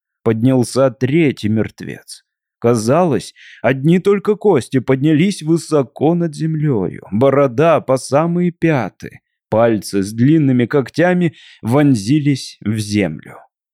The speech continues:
Страшно протянул он руки вверх, как будто хотел достать месяца, и закричал так, как будто кто-нибудь стал пилить его жёлтые кости.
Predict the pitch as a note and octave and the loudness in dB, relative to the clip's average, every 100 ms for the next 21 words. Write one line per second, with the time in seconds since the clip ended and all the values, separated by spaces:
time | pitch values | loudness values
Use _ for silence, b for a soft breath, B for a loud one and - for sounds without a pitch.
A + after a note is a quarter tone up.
0 | _ - - C3 B2 B2 - A#2 G#2+ B2+ | _ -20 -6 0 2 2 0 -4 -2 0
1 | B2+ D3 D3+ C3+ B2+ C#3 D3 C#3+ C3 A#2+ | 0 2 2 2 2 2 2 2 0 2
2 | G3+ B2+ - B B - D3 C#3 B2+ F#3 | 0 0 -6 B B -2 -2 0 0 -2
3 | - E3 F3 D#3+ - F3 F#3+ E3 E3+ - | 0 -2 0 -2 0 0 2 0 -2 0
4 | F3+ E3 D#3+ E3+ D#3 G2+ F2 E2+ - D2 | -2 0 0 2 2 0 -4 -10 -12 -2
5 | A#2+ C3 B2+ D#3+ E3 - E3+ A#2+ - F3+ | 0 2 0 0 -2 0 0 0 0 0
6 | G3+ B2+ - B B - C#3+ C3 A#2+ G3+ | 0 -2 -8 B B -2 0 0 0 0
7 | F3 G3+ F#3 - D#3+ D3+ C#3+ A#2 D#3+ D3 | 0 -2 -2 -2 0 2 0 2 0 0
8 | - D3 D3 A2+ E3 D#3 D3 C3 F2+ - | -2 0 0 -2 -2 0 2 2 0 -6
9 | - F#2+ A2+ A#2+ A2 D#3 C#3 A#2 C3+ B2 | -6 0 2 2 0 -2 -2 0 0 -2
10 | - B2 A2+ - - - - - | -4 -6 -6 -12 -12 -12 -20 -20